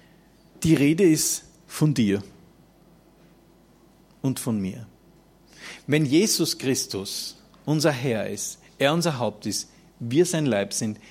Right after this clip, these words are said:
er uns gesalbt hat mit seinem Heiligen Geist, dann ist von dir hier die Rede. Ich weiß, es ist Jesus, der hier das Alte Testament zitiert,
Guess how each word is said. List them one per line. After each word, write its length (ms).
er 180
uns 140
gesalbt 400
hat 140
mit 160
seinem 280
Heiligen 340
Geist, 360
dann 160
ist 320
von 360
dir 200
hier 200
die 120
Rede. 400
Ich 180
weiß, 240
es 140
ist 160
Jesus, 380
der 140
hier 220
das 180
Alte 260
Testament 500
zitiert, 380